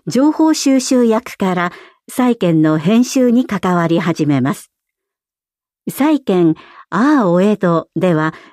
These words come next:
序文の執筆者に平賀源内を起用し、注目を集めました。蔦重が初めて出版した吉原債券、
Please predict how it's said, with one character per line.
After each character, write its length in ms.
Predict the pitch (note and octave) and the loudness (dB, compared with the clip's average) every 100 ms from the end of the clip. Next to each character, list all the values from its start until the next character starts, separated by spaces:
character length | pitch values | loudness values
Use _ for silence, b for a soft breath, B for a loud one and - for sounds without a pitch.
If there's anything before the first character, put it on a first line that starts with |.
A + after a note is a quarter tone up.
| - | -4
序 240 | D3 F#3 | -2 0
文 260 | A#3+ C4+ B3+ | 2 4 4
の 140 | B3 | 2
執 200 | - A3 - | 0 -4 -2
筆 180 | B3+ B3+ | -4 -4
者 220 | - F#3 | -2 0
に 240 | E3 E3 B | 2 0 B
平 320 | - - A3+ C#4+ | -8 -2 0 0
賀 200 | C#4+ C4+ | 0 0
源 220 | B3 A3 | 2 2
内 300 | E3+ D3 D3 | 2 2 0
を 80 | D3+ | -2
起 200 | - E3 | -2 0
用 180 | D#3+ | 0
し、 300 | F3+ - D#3+ | -2 -2 -2
注 260 | - A#3+ A#3+ | 0 0 2
目 340 | A3 G#3+ G3+ | 2 0 0
を 120 | F#3 F3 | 0 -2
集 220 | E3+ E3 | -4 0
め 120 | D#3 | 2
ま 140 | D3 D#3 | 0 -2
し 120 | - | -6
た。 160 | A#2+ - _ _ _ _ _ _ _ _ _ _ _ | -10 -10 _ _ _ _ _ _ _ _ _ _ _
蔦 260 | - C#4 C#4 | -6 -2 0
重 240 | A#3 G3+ | 2 2
が 160 | F3 F#3 | 2 0
初 280 | G3 F#3+ | -2 0
め 140 | D4+ D4+ | 2 2
て 140 | A3 | 0
出 260 | A3+ G#3 F3+ | 0 -2 -4
版 220 | - G3+ A#3 | -2 0 0
し 100 | - | -2
た 220 | G3 F#3 | -4 -2
吉 340 | F3 F3+ - | -2 -2 -2
原 320 | A3+ A3 G3+ | 0 0 -2
債 280 | - G#3 F#3+ | -2 -2 -2
券、 300 | - D#3 C#3+ | -2 0 0